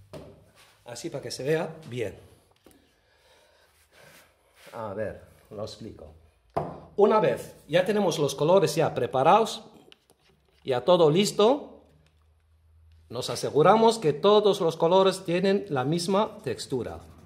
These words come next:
¿ok? Eso es muy importante. Entonces, lo que vamos a hacer, ya las pinturas están listas, ahora podemos hacer, uf, lo que nos da la gana. Pero yo aconsejo probar siempre hacer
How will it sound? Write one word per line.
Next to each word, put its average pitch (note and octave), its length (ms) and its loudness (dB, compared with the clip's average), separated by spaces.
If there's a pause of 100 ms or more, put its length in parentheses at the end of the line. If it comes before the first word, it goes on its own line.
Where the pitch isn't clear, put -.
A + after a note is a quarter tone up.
(260)
¿ok? A#2+ 220 -8
Eso F#3+ 360 -2
es F3 60 -2
muy E3 220 -2
importante. G#2 680 -6 (680)
Entonces, D#3 540 -2
lo E3 80 -4
que A#3 140 -2
vamos A#3 260 -2
a G3+ 40 -2
hacer, G#3 380 -4
ya E3 500 -2 (300)
las A#2 280 -10
pinturas D#3+ 420 -4
están D3 160 -6
listas, F#3+ 360 -4
ahora F#3 280 0
podemos D#3 320 -6
hacer, G3+ 520 -2
uf, F#3+ 220 -6
lo C#3+ 100 -4
que D#3 100 -4
nos C3+ 160 -6
da E3 100 0
la B2+ 120 -2
gana. F#2+ 280 -14 (480)
Pero A#2 320 4 (420)
yo E3 360 4
aconsejo G#3 840 -2
probar D#3 440 0
siempre F#3 420 -4
hacer G3+ 580 -2